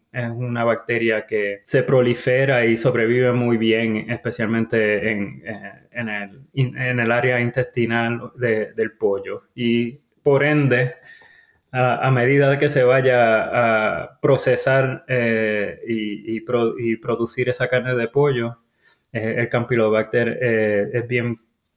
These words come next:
fácil de, de propagarse en el, en el ambiente de la plaza, eh, planta de procesamiento, eh, ya sea por contaminación cruzada, eh, y,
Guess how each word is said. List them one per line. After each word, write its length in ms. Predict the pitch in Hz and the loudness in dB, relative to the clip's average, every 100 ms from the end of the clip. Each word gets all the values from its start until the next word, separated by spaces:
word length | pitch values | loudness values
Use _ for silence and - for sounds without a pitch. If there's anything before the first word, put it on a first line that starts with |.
| 147 | -18
fácil 500 | 139 135 123 127 113 | -2 -2 0 -4 0
de, 480 | 120 113 107 101 - | 2 4 2 0 0
de 140 | 127 123 | -2 2
propagarse 1080 | 131 120 113 117 120 117 127 113 113 120 | 0 2 2 2 2 0 0 2 2 2
en 140 | 120 113 | 0 -2
el, 240 | 107 104 | -4 -4
en 120 | 127 120 | -4 -2
el 120 | 110 | 0
ambiente 440 | 113 117 117 127 | 0 0 2 2
de 100 | 123 | 2
la 140 | 117 - | 2 0
plaza, 320 | 123 131 - | -2 -2 -4
eh, 240 | 127 - - | -6 -8 -6
planta 300 | 135 123 123 | -4 -2 0
de 100 | 120 | -2
procesamiento, 1040 | - 113 123 120 110 123 123 - 110 110 110 | -2 -4 -4 -2 -2 -2 -4 -4 -4 -4 -6
eh, 320 | 107 104 101 | -4 -6 -4
ya 120 | 110 | -6
sea 200 | - 117 | -2 -2
por 160 | 120 110 | -2 -4
contaminación 720 | 110 - 110 107 101 113 113 | -6 -6 -6 -8 -10 -10 -10
cruzada, 680 | - 107 117 117 113 110 - _ - - - - | -10 -8 -2 -2 -2 -6 -16 _ -20 -20 -16 -6
eh, 720 | 117 104 101 98 95 92 - | -2 -2 -2 -4 -4 -8 -10
y, 460 | - 131 127 135 | -4 -2 0 -2